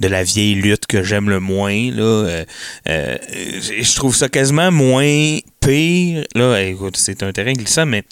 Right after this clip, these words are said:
vous savez, avant, là, des années soixante, soixante-dix, quatre-vingts, quatre-vingt-dix, c'était, c'était près, euh, plus, plus quatre-vingts, là, euh, mais c'était presque, tu sais, il y en avait juste pas des fois, là. Tu sais, il n'y a pas de lutte féminine, par exemple, euh, à, à,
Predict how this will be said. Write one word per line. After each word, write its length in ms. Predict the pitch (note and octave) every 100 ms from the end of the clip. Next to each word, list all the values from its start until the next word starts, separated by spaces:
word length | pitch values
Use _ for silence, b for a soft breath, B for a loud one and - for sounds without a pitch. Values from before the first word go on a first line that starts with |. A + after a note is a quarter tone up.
| B B B B B - -
vous 60 | -
savez, 240 | D#3 G3
avant, 280 | B2+ C3+ C#3+
là, 120 | B2+
des 160 | A#2 A2
années 240 | A#2 B2+
soixante, 340 | A2 G2+ A2+
soixante-dix, 420 | A2 G#2 G2 A2 -
quatre-vingts, 480 | G#2+ - G#2 G#2 A2+
quatre-vingt-dix, 500 | G#2 G#2 G#2 G2 B2
c'était, 200 | - G#2
c'était 180 | - G2+
près, 280 | A#2+ B2
euh, 520 | E2+ A2+ G#2+ F#2+ F2+ F2+ - - _ -
plus, 160 | A#2+
plus 180 | - -
quatre-vingts, 400 | A2 G#2 G#2 D#3
là, 80 | D#3+
euh, 400 | D3 A2 G#2 F#2+ - -
mais 140 | A2
c'était 180 | G2+ G#2
presque, 260 | - D#3 -
tu 60 |
sais, 160 | A#2 G#2 B B B B B B B B _ - - -
il 60 | D#3+
y 40 |
en 40 |
avait 280 | C3 C#3 A#2+
juste 280 | A#2 D3 D#3
pas 220 | - C#3+
des 100 | C#3
fois, 260 | - A#2 A#2
là. 100 | G2 - b b b _ _ b b b b b -
Tu 40 |
sais, 60 | -
il 20 |
n'y 60 | A#2
a 20 |
pas 160 | -
de 180 | C#3+ B2
lutte 220 | A#2+ C#3
féminine, 500 | - A#2+ A#2 A2+ C#3
par 120 | B2 G#2+
exemple, 360 | G#2+ B2 A#2
euh, 280 | G2+ G2 F#2+ - B B B
à, 360 | F#2 E2+ E2+ - B B
à, 380 | - - D2+